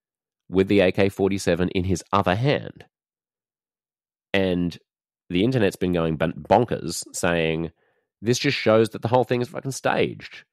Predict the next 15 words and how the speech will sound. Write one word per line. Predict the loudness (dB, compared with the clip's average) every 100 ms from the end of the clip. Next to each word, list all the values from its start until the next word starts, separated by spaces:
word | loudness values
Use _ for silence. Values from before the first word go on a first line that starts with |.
| _ _ _ _ _ _ -2
Who, | 0 0
who | 2 2
brings | 4 2 2 2
multiple | 4 4 4 0 0
weapons? | 2 2 2 -2 -2 0
Like, | 0 2
so | 2
he | 4 2
went | 2 2 4
back | 2 2
and |
he | 2
did | 2
a | 2
retake? | 2 0 0 -2 -2 -2 -10